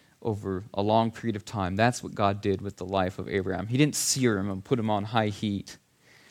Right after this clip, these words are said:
He worked so gently and intimately with him to get him to this place where he would pass the ultimate test and release the blessing that would affect generation after generation after generation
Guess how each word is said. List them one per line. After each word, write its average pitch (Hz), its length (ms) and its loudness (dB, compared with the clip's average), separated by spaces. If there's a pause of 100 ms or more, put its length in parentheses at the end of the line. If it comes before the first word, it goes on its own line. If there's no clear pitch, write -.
(580)
He 123 100 -4
worked 123 240 0
so 135 280 4
gently 107 640 0 (240)
and 113 160 -2
intimately 113 600 0
with 101 240 -4
him 95 240 -4 (240)
to 117 100 -4
get 123 200 6
him 120 80 2
to 110 80 -2
this 113 240 -2
place 98 480 -4 (180)
where 104 120 -4
he 117 140 0
would 104 180 -2
pass 113 280 2
the - 240 -6
ultimate 127 480 0
test 98 420 -4 (260)
and 104 200 -2
release 104 420 0
the - 100 -10
blessing 98 500 -2
that 90 180 -4
would - 80 -8
affect - 340 -4
generation 104 680 -2 (260)
after 98 240 -8
generation 95 760 -4 (420)
after 98 240 -8
generation 92 760 -2